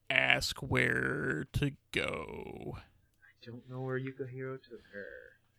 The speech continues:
Speaker 2: "Well, maybe you shouldn't have been, you, I guess you're not a cool guy then." Momotaro's getting super pissed. And Waz starts looking around the room for a clue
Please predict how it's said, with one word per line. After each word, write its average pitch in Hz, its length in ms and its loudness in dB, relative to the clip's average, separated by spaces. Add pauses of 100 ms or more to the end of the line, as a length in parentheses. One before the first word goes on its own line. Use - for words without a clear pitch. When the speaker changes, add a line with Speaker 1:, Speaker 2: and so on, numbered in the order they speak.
(640)
Speaker 2:
"Well, 127 220 6
maybe 160 540 8
you 226 320 12
shouldn't 277 480 8
have 262 240 12
been, 277 200 8
you, 269 220 8
I 277 160 8
guess 233 320 10
you're 320 120 10
not 349 280 12
a 269 80 12
cool 226 360 12
guy 185 340 12
then." 151 400 10
Momotaro's 113 600 2
getting 107 180 -4
super - 380 -6
pissed. 110 380 -2 (520)
And 131 160 2
Waz 127 340 12
starts 123 300 6
looking 123 240 2
around 110 280 8
the 110 100 2
room 113 500 4
for 113 480 6
a 104 560 4
clue 247 540 6